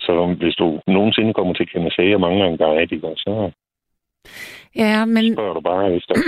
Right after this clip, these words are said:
Speaker 2: <clears throat>
Speaker 1: efter mig.
Speaker 2: Ja, men jeg er ikke så sindssygt vild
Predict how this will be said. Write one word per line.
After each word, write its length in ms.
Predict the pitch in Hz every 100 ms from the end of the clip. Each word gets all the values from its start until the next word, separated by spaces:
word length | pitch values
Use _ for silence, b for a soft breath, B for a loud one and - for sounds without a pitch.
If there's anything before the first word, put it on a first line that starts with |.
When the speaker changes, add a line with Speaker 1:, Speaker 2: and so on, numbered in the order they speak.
| -
Speaker 2:
<clears throat> 280 | _ 240 226
Speaker 1:
efter 140 | 190
mig. 360 | 185 202 214 220 _ _ _
Speaker 2:
Ja, 380 | - 202 202 214
men 140 | 190 190
jeg 200 | 208 226
er 40 |
ikke 140 | 240
så 140 | - 277
sindssygt 880 | - - - - - - - 269 -
vild 160 | 247